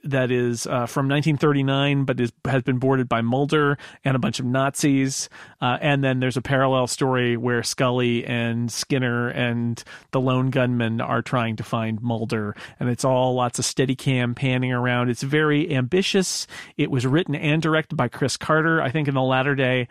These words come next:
X-Files, you got a lot of episodes that were like this, where it was somebody has an idea and a vision, and they,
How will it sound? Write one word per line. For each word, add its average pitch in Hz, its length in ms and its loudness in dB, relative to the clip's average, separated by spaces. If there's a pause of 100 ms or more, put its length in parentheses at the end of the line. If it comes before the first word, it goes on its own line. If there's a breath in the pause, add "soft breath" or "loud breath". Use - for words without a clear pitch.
(260 loud breath)
X-Files, 127 520 0
you 123 80 0
got 127 120 2
a 117 60 -2
lot 120 260 2
of 123 120 0
episodes 120 560 -2
that - 140 -2
were 117 120 -2
like 110 260 -4
this, 113 320 -4
where 113 160 -2
it 113 80 -6
was 117 180 -2
somebody 135 320 0
has 120 220 0
an 120 80 -2
idea 151 460 0
and 143 180 -2
a 117 60 0
vision, 135 420 0
and 127 100 0
they, 117 160 0